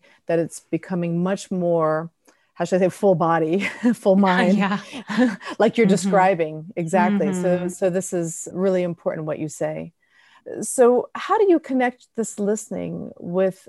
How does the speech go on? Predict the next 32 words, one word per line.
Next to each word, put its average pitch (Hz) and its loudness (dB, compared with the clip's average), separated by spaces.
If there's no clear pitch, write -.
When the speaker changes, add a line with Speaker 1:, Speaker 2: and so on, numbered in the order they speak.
Speaker 1:
voice? 170 0
Because 185 -4
you 214 -2
spend 247 -2
a 233 0
lot 226 0
of 247 -4
time 220 -6
helping 190 -4
people 175 -4
find 185 -2
their 165 -2
authentic 160 -8
voice 156 -10
and 165 -6
their 165 -2
presence. 160 -6
So - -2
I'd 208 2
love 240 2
to 208 0
hear 202 -4
how 214 -4
this 190 -4
listening 196 -4
and 175 -4
the 165 -2
voice, 170 -2
how - -2
they 269 2
work 220 -4
together. 175 -4